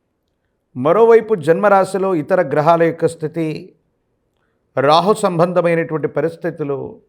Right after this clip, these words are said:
దేవగురువు అయినటువంటి బృహస్పతి, ప్రత్యేకించి ప్రశ్నాశాస్త్రాన్ని అనుసరించి వచ్చినటువంటి బుధుడు. జీవితంలో కొంతకాలంగా జీవితం మొత్తం స్తంభించిపోయిందనో, ఎంతో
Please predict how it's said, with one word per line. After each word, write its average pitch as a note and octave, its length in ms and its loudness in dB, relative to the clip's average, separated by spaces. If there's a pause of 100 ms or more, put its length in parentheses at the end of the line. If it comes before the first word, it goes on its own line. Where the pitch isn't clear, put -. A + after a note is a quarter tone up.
(380)
దేవగురువు E3+ 640 0
అయినటువంటి D3 480 -4
బృహస్పతి, A#2+ 520 -10 (1120)
ప్రత్యేకించి B3 640 -2 (140)
ప్రశ్నాశాస్త్రాన్ని F3 880 -4
అనుసరించి E3+ 420 -8
వచ్చినటువంటి C3+ 680 -10
బుధుడు. A#2 300 -10 (960)
జీవితంలో D#3 640 -6 (1080)
కొంతకాలంగా G#3 680 0 (140)
జీవితం F#3+ 400 -6
మొత్తం E3 340 -6
స్తంభించిపోయిందనో, D3+ 1120 -6 (1120)
ఎంతో G#3+ 300 0